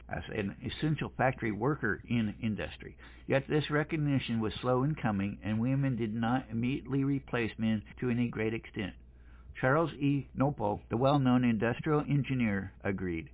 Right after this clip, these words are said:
He insisted late in nineteen seventeen, "Industry is not yet ready for women. There is a great deal of unemployment among men, more than necessary. Get the lounge lizards and loafers first." Even the government echoed these sentiments for several months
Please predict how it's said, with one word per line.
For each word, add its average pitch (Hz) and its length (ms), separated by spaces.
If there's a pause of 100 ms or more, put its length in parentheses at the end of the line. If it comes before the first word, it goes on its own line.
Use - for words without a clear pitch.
He 151 100
insisted 160 560
late 139 280
in 131 180
nineteen 143 480
seventeen, 101 560 (180)
"Industry 131 600
is 95 120
not 123 240
yet 131 220
ready 110 240
for 113 220
women. 82 340 (200)
There 123 160
is 117 120
a 113 60
great 127 340
deal 135 240
of 113 100
unemployment 123 720
among 113 340
men, 107 280 (100)
more 131 220
than 135 180
necessary. - 640 (180)
Get 127 160
the 147 100
lounge 143 340
lizards 117 560
and 107 180
loafers 110 400 (140)
first." 82 320 (120)
Even 135 280
the 135 80
government 123 460 (120)
echoed 101 420 (140)
these 113 240
sentiments 101 440 (240)
for 110 100
several 127 380
months 117 280